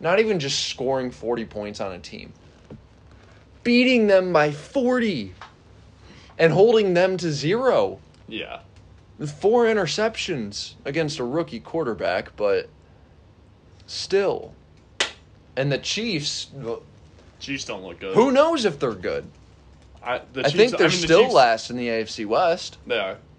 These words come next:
Speaker 2: The Chiefs, I mean, their offense obviously looks good. That's the only thing that ever looks good. Their defense just keeps declining. I think Bills. I think Bills have a comparable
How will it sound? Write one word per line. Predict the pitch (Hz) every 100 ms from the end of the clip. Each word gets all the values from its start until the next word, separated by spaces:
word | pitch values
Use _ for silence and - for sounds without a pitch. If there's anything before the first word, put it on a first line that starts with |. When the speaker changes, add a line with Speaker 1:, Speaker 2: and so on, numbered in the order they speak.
| - -
Speaker 2:
The | 135
Chiefs, | - 202 - - 156
I |
mean, | 156 143
their | 131
offense | 139 135 131 127
obviously | 113 123 120 113 120
looks | 104 101 -
good. | 110
That's | 107 -
the | 117
only | 120 110
thing | 117
that | 110 98
ever | 107 110
looks | 90 85 -
good. | 85 85 - - - - - - -
Their | 120 107
defense | 131 170 101 107 -
just | 117 -
keeps | 120 107
declining. | 131 147 147 82 80 - - -
I | - 107
think | 113 123 123
Bills. | 117 123 87 - - - - - -
I | -
think | 135 143
Bills | 135 139
have | 131
a |
comparable | 123 117 131 117